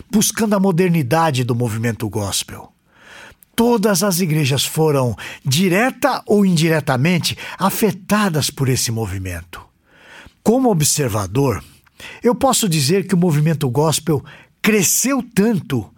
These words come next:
que engoliu seus criadores. Eventualmente, a Igreja Renascer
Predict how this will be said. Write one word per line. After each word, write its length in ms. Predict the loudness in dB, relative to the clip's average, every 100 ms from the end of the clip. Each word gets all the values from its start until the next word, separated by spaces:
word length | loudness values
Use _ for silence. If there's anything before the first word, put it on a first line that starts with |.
| _ -20 -20 -4
que 160 | 0
engoliu 640 | 2 4 4 4 4 4 2
seus 300 | 0 -2 -2
criadores. 960 | -2 -2 -2 -4 -8 -10 -8 -8 -10 _ _ -20 -20 -20 -20 -2
Eventualmente, 1160 | 0 2 2 2 2 2 2 0 -2 -6 -8 -12 -2
a 160 | 0
Igreja 400 | 2 2 2 2
Renascer 800 | 0 0 0 0 0 0 -2